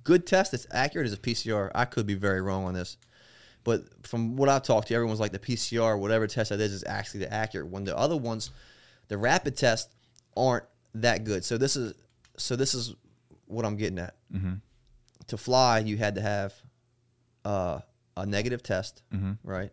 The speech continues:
Speaker 1: within seventy-two hours or something like that, or
Speaker 2: Yeah, we just
Speaker 1: a,
Speaker 2: did
Speaker 1: a
Speaker 2: this going back
Speaker 1: vaccine,
Speaker 2: from Greece.
Speaker 1: right?
Speaker 2: Yeah.
Speaker 1: So other day, I wanted, my mom was getting married, uh, but I got some, I got some
Speaker 2: Congratulations,
Speaker 1: oh,
Speaker 2: Mom.
Speaker 1: yeah, love you, Mom. Um, so,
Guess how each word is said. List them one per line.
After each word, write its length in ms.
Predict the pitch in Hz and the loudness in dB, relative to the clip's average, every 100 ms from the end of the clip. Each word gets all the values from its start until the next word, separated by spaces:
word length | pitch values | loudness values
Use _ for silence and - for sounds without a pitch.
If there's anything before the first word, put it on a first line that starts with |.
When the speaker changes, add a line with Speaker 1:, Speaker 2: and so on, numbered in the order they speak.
| _ | _
Speaker 1:
within 380 | 95 95 98 92 | -12 -8 -8 -8
seventy-two 400 | - 104 95 - | -8 -8 -8 -6
hours 200 | 101 104 | -6 -6
or 40 | 117 | -8
something 200 | 123 113 | -12 -12
like 80 | 110 | -12
that, 160 | 117 _ 131 - - - _ _ | -14 _ -20 -20 -20 -20 _ _
or 380 | 107 110 104 90 - | 0 2 2 -2 -2
Speaker 2:
Yeah, 140 | 92 | 0
we 100 | 92 | 0
just 200 | 95 98 | 0 0
Speaker 1:
a, 20 | |
Speaker 2:
did 140 | 101 87 | -2 0
Speaker 1:
a 80 | 107 | 0
Speaker 2:
this 80 | |
going 100 | 101 95 | 2 2
back 20 | |
Speaker 1:
vaccine, 280 | 90 87 80 | 2 0 -2
Speaker 2:
from 100 | 85 | -4
Greece. 320 | 82 85 87 - | -4 -6 -8 -8
Speaker 1:
right? 280 | 101 104 - - | -4 -4 -6 -12
Speaker 2:
Yeah. 140 | 90 85 - - | -10 -10 -12 -14
Speaker 1:
So 360 | - 120 113 - _ _ - | -2 -2 -2 -6 _ _ 0
other 180 | 123 | 2
day, 340 | 113 117 113 98 - | 2 4 4 2 0
I 100 | 120 | 2
wanted, 280 | 135 120 | 2 0
my 120 | 80 117 | 0 2
mom 260 | 120 117 - | 2 0 -4
was 180 | 104 | -8
getting 220 | 107 104 92 | -4 -4 -4
married, 300 | 104 101 101 - _ _ _ _ _ - _ _ _ _ _ - - | -2 -4 -6 -14 _ _ _ _ _ -20 _ _ _ _ _ -18 -8
uh, 200 | 95 92 | -4 -4
but 240 | 92 101 | -2 -2
I 60 | 101 | 2
got 120 | 101 | 0
some, 200 | 101 101 82 | 0 -4 -4
I 100 | 110 | -2
got 120 | 101 | 0
some 100 | 95 | 2
Speaker 2:
Congratulations, 480 | 95 87 90 85 90 | 2 2 0 -2 -2
Speaker 1:
oh, 40 | 127 | -2
Speaker 2:
Mom. 200 | 101 92 _ | -2 -4 _
Speaker 1:
yeah, 140 | 107 104 | -6 -6
love 160 | - 104 | -4 -4
you, 40 | 90 | -2
Mom. 220 | 95 92 _ - - - - - | -4 -6 _ -20 -18 -18 -20 0
Um, 320 | 117 117 104 - _ _ - | 4 4 2 -6 _ _ -6
so, 460 | - 135 120 110 | 2 6 6 4